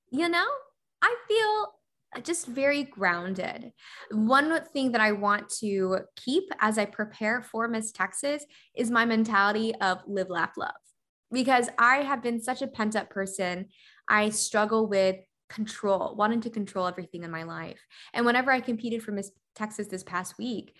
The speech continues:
I truly felt like I had let go of everything. And I was really there just to enjoy the moment and to be grateful for the opportunities that I have had through this organization.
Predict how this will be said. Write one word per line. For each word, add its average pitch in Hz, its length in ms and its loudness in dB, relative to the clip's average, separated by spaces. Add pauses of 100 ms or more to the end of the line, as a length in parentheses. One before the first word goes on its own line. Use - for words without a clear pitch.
(200)
I 220 100 4
truly 233 340 -2
felt 185 320 -4
like 185 260 -4
I 185 120 -4
had 185 240 -6
let - 180 -8
go 180 180 -2
of 165 200 -6
everything. 190 680 -8 (220)
And 214 100 0
I 226 60 4
was 220 160 0
really 226 320 0
there 180 180 0
just 185 240 -8
to - 120 -12
enjoy 185 320 -4
the 180 80 -8
moment 185 520 -8
and 175 300 -6
to - 80 -10
be 180 100 -6
grateful 190 480 -6
for 208 160 -8
the 185 140 -4
opportunities 180 720 -6
that 175 140 -8
I 311 180 2
have 285 200 -2
had 196 320 2 (280)
through 254 100 0
this 240 140 2
organization. 170 800 -8